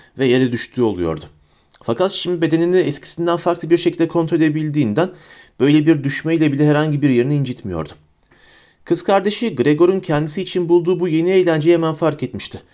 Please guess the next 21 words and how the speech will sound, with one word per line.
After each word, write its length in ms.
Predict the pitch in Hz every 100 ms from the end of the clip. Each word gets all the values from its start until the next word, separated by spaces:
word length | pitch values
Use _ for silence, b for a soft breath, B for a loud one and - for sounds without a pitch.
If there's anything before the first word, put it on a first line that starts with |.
| b
Çünkü 580 | - 117 113 135 127 107 - -
Gregor 320 | 104 117 131
oraya 320 | 127 135 127
buraya 200 | 117 135
tırmanırken 640 | 135 123 123 139 135 143 127
arkasında 500 | 101 107 123 - 131
o 20 |
yapışkan 440 | 135 113 - - 135
sıvısını 460 | 135 127 - 139
bırakıyordu. 520 | 113 90 - 80 76 - b b b b b 120
Ve 100 | 139
işte 300 | 147 - 196
o 60 |
zaman 300 | 160 165 185
Gregor'un 380 | 165 175 180 170
istediği 340 | 160 156 180
gibi 140 | 156 165
sürünüp 480 | - 165 170 175 -
tırmanmasını 640 | 156 165 165 165 175 165
kolaylaştırmak 640 | 160 156 165 160 165 165
için 260 | - - 175